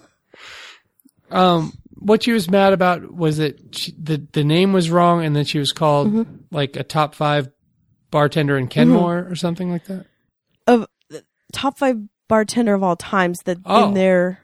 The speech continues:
Speaker 2: adventures.
Speaker 1: Shoot, I wouldn't complain about that.
Speaker 2: Yeah. Th-, she doesn't know that how many bars they go to, obviously.
Speaker 1: Right, right. And she's probably at least top three in Kenmore.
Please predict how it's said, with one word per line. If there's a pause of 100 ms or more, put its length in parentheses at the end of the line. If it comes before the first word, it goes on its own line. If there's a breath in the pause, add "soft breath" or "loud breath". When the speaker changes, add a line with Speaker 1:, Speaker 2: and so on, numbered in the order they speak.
Speaker 2:
adventures. (220)
Speaker 1:
Shoot,
I
wouldn't
complain
about
that. (140)
Speaker 2:
Yeah. (460 soft breath)
Th-,
she
doesn't
know
that
how
many
bars
they
go
to,
obviously.
Speaker 1:
Right,
right.
And
she's
probably (180)
at
least
top
three
in
Kenmore.